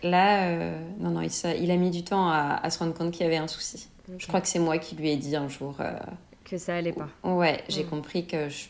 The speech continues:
Speaker 1: perdais, je perdais pied, que là, j'étais trop dans le contrôle. Euh, forcément, il y a une petite phase de dépression, euh,
Speaker 2: Hmm.
Speaker 1: donc là, euh, j'ai tiré les... moi-même la sonnette d'alarme.
Speaker 2: Ok.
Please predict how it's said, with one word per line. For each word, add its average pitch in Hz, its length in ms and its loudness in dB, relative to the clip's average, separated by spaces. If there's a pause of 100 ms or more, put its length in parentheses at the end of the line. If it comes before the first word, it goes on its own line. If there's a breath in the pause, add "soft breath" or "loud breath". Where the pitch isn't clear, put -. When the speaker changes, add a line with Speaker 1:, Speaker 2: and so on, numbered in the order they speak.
(120)
Speaker 1:
perdais, 151 680 0
je 139 140 -8
perdais 151 260 0
pied, 185 280 0
que 185 120 -4
là, 151 160 2
j'étais 143 280 -6
trop - 180 -4
dans 156 140 -2
le 147 60 -6
contrôle. 190 500 -2 (1000 loud breath)
Euh, 135 1080 0 (480)
forcément, 143 360 -4
il 147 80 -2
y - 20 -2
a 135 40 -2
une 139 120 -2
petite - 280 -10
phase 143 200 -6
de 143 80 -6
dépression, 156 720 -2
euh, 139 260 -4 (260)
Speaker 2:
Hmm. 180 60 -8 (580 loud breath)
Speaker 1:
donc 151 280 -4
là, 156 300 4
euh, 139 120 0
j'ai 139 160 -4
tiré 147 260 -4
les... 139 220 0
moi-même 175 420 6
la 165 80 4
sonnette 151 340 -2
d'alarme. 131 360 -2 (280)
Speaker 2:
Ok. 175 180 -14